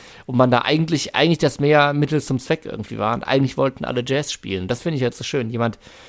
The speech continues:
der in so einer Angeberkapelle gespielt hat oder so, dann doch, äh, zehn Jahre später mit, ja, naja gut, Mitte dreißig, ne, aber sich nochmal so einem komplett neuen Feld öffnet und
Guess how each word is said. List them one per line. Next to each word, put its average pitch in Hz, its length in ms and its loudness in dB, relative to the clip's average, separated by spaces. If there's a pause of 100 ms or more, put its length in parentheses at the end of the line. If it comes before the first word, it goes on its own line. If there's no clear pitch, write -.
(260)
der 123 140 4
in 131 80 0
so 131 100 2
einer 135 380 4 (220)
Angeberkapelle 147 1000 4
gespielt 123 480 -4
hat 113 140 0
oder 107 240 -2
so, 117 340 0 (480)
dann 143 240 2
doch, 147 340 2
äh, 139 300 -4
zehn 156 260 -2
Jahre 147 200 -2
später 170 680 0 (240)
mit, - 460 2 (600)
ja, 160 760 0 (460)
naja 190 240 0
gut, 131 260 0
Mitte - 180 -4
dreißig, - 540 -8
ne, 113 180 -2
aber 117 240 4 (420)
sich 139 220 2
nochmal 147 240 2
so 147 80 2
einem 147 160 0
komplett 147 400 -2
neuen 143 300 4
Feld - 360 2
öffnet - 540 -6 (440)
und 127 280 -2